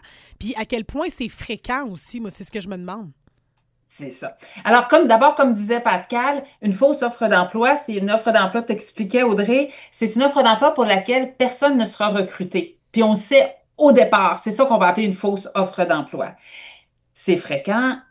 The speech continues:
Speaker 2: La presse nous disait une offre d'emploi sur cinq au Québec qui est frauduleuse, qui est pas réelle. Le journal Les Affaires nous disait une sur quatre.
Speaker 1: Hmm.
Speaker 2: Aux États-Unis, c'est huit recruteurs sur dix qui confessent avoir déjà utilisé ce, ce, ce, ce stratagème-là.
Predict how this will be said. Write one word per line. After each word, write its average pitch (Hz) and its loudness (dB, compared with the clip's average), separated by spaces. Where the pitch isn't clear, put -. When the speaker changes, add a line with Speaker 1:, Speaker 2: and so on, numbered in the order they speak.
Speaker 2:
La 185 4
presse 262 0
nous 196 -2
disait 185 0
une 247 4
offre 262 0
d'emploi 208 0
sur 208 -10
cinq 240 -2
au 185 0
Québec 180 0
qui 185 -2
est 165 -2
frauduleuse, 180 -2
qui 190 2
est 180 0
pas 190 4
réelle. 196 2
Le 214 4
journal 226 4
Les 220 2
Affaires 220 2
nous 220 -2
disait 220 -2
une 226 0
sur - -10
quatre. - -6
Speaker 1:
Hmm. 254 -14
Speaker 2:
Aux 233 2
États-Unis, 247 2
c'est 240 -2
huit 262 -2
recruteurs 226 0
sur 202 -6
dix 233 -2
qui - -20
confessent 202 0
avoir 180 -2
déjà 196 -2
utilisé 185 -6
ce, 185 -10
ce, - -10
ce, 180 -2
ce 165 -12
stratagème-là. 165 -4